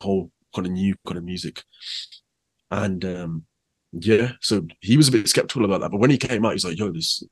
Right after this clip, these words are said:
he kind of trusted, you know, my vision as well, like, what I wanted to do. Um, so we did record a few.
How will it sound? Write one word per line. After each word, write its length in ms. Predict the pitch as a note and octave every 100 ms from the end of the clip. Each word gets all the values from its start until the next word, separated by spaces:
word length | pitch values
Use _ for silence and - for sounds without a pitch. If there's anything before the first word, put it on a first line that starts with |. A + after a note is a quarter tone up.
| _ _ _
he 80 | -
kind 160 | G2+ B2+
of 60 |
trusted, 380 | - A2+ - G2+ -
you 80 |
know, 180 | F#2+ E2 - _ - -
my 140 | F#2+
vision 260 | G2+ G#2 G#2+
as 180 | G2
well, 120 | G2+ G#2
like, 120 | F#2
what 120 | G2
I 20 |
wanted 280 | G2+ G2 G2
to 140 | G2+
do. 60 | F#2+ - _ _ _ _ _ _ _ -
Um, 280 | G2 G2+ F#2+
so 180 | - G#2
we 120 | A#2
did 180 | D#3 G3+
record 220 | G#3+ A3
a 40 |
few. 480 | D#3+ F#3+ F#3+ E3 -